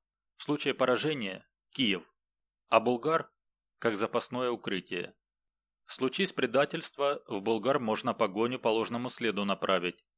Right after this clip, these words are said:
И лучший, самый надежный тумен в передние ряды не ставить, приберечь как резерв или для сопровождения и охраны при отходе. Продумав пути отхода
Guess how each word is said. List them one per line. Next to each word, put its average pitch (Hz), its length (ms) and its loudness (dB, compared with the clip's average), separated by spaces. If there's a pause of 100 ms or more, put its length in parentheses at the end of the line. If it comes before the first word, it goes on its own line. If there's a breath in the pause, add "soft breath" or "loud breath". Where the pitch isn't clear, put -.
(160)
И 110 120 4
лучший, 110 640 0
самый 123 380 2
надежный 107 500 0
тумен 127 540 -4
в - 120 -20
передние 113 420 2
ряды 104 280 2
не 120 120 -8
ставить, 87 500 2 (460)
приберечь 113 640 2 (100)
как 107 200 0
резерв 107 500 0 (180)
или 113 220 2
для 110 160 2
сопровождения 113 880 0
и - 160 -6
охраны 107 460 -2
при - 140 0
отходе. 87 580 -2 (680)
Продумав 131 480 4
пути - 260 -2
отхода 120 580 0